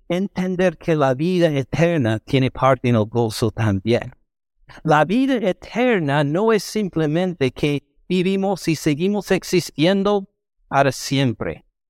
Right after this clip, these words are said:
O sí, esto está bien, pero cuando uno se debilita, cuando uno se enferma, cuando uno está ya con una edad avanzada en que dice, "No quiero más", ¿quiere esa clase de vida para siempre?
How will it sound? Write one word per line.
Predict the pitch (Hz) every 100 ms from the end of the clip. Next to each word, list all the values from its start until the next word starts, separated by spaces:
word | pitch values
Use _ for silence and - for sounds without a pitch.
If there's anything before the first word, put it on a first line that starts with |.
| _
O | - 240
sí, | - 294 196 87 - _ -
esto | 190 - 202
está | - 185
bien, | 151 220 220 156
pero | 151 -
cuando | 170 156 139
uno | 135 170 175
se | - 147
debilita, | 123 117 110 117 170 - 180 180 156 _ _ _ _ _ _ _ _ _ _
cuando | 113 127
uno | 160
se | 156 147
enferma, | 120 - 180 180 175 170 165 143 _ _ _ _ _ _ _ _ -
cuando | 117 117
uno | 147 165 156
está | - - 165 170 160
ya | 156 170 175 175 151 - _
con | - 147
una | 147 143
edad | 131 143 175 180
avanzada | 160 147 131 - 180 196 196
en | 160 131
que | 127 160 143
dice, | 131 147 - 147 135 113
"No | 120 131
quiero | - 165 175
más", | 180
¿quiere | - 151 185 -
esa | 185 202 214
clase | - - 196 - 208
de | 196
vida | 208 220 208
para | - 233
siempre? | - 240 262 269